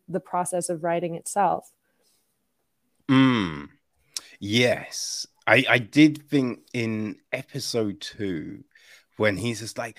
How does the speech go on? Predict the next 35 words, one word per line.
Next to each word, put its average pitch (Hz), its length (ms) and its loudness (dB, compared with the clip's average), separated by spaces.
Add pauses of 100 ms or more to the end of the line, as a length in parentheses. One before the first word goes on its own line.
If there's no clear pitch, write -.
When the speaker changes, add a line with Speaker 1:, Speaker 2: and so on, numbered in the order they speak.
(160)
Speaker 2:
"You 202 320 4
always 208 560 4
do 104 340 -4
this," - 540 -12 (520)
I - 60 -20
thought 156 160 2
that's 147 160 4
very 151 240 4
telling, 95 520 -2 (540)
right? 147 380 4
Because 139 460 0
it, 139 220 2 (680)
it 156 180 2 (260)
shows 202 920 0
that 151 240 0 (180)
this 131 220 -6
couple 127 340 -6
have - 140 -10
been 120 180 -4
together 110 540 -2
and 104 200 -6
there's 110 200 -6
things 120 380 -2
that 120 80 -6
have 98 100 -10
happened, - 580 -12 (400)
but 139 100 0
it 143 80 0
also 143 360 0
shows 120 300 -8
the 113 100 -10
fragility 107 1000 -10
of 104 180 -8
the 98 120 -10
situation - 1080 -6